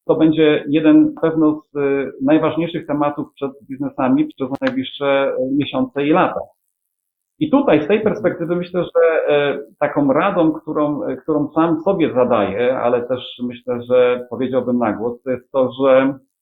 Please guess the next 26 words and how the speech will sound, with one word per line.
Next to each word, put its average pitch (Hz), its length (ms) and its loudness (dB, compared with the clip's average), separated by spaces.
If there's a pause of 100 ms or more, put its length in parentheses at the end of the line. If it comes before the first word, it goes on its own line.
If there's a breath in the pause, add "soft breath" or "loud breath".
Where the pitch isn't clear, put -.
(460)
e, 131 340 2 (200)
ten 151 140 0
okres 170 360 0
teraz 151 220 0
trzeba 151 260 -4
maksymalnie 151 500 0
wykorzystać 139 380 -4 (140)
pod - 120 -16
kątem 139 400 -2 (640)
likwidacji 156 720 0
luki 202 320 2
technologicznej, 107 800 -2 (160)
luki 175 320 2
kompetencyjnej 170 840 2
pod, 104 100 -4 (140)
pod - 140 -14
kątem 107 340 -4
technologii, 104 580 -4
tak? 127 300 -4
Czyli, 120 400 -6 (280)
e, 117 140 -2
tak 135 140 0
jak 135 80 -4
powiedziałem, 147 320 4
może 156 280 4
przyspieszamy 143 760 0